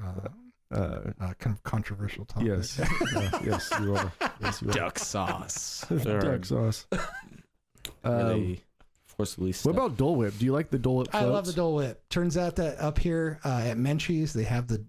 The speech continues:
Speaker 1: they have the Dole Whip here available.
Speaker 2: Do they have the Dole Whip floats, though?
Speaker 1: Mm, they don't have the Dole Whip floats. You can float it if you were to take the Dole Whip home, I
Speaker 2: Yeah.
Speaker 1: guess.
Speaker 3: Mm.
Speaker 2: But, uh, it was what, like, one of those things, like, me and Mary, we were just,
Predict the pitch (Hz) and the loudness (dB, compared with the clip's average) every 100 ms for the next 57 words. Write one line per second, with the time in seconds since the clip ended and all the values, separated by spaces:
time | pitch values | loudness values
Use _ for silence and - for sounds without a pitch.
0 | _ 120 113 123 113 104 113 95 98 - | _ 0 2 0 -2 0 0 -2 0 2
1 | 98 98 107 95 127 127 120 113 110 113 | 4 2 -6 0 2 4 2 0 2 2
2 | 110 - - - 110 101 - - 104 107 | 2 -2 -6 0 2 2 0 -2 0 2
3 | 104 90 95 98 98 95 101 98 90 95 | 0 -2 -6 -6 -4 -4 -8 -10 -12 -12
4 | - - 101 - - - 160 - 151 - | -16 -16 -16 -14 -10 0 0 2 0 -2
5 | - 156 202 151 117 117 _ _ _ _ | -4 -2 0 0 -2 -6 _ _ _ _
6 | _ 120 117 107 107 - - 101 - - | _ -6 -4 -4 -4 -8 -6 -6 -6 -18
7 | - _ - 104 104 98 98 110 107 - | -20 _ -8 -4 -4 -4 -6 -4 -4 -10
8 | - _ _ - 98 101 95 92 - - | -20 _ _ 2 2 2 0 -2 -4 -6
9 | - _ - 156 156 165 - - 165 175 | -8 _ 0 2 0 -4 -4 0 2 2
10 | 180 196 151 135 165 160 147 - 123 110 | 2 2 2 2 2 2 2 2 2 2
11 | 110 127 123 113 107 107 107 104 95 101 | 2 2 4 4 4 4 2 0 0 -4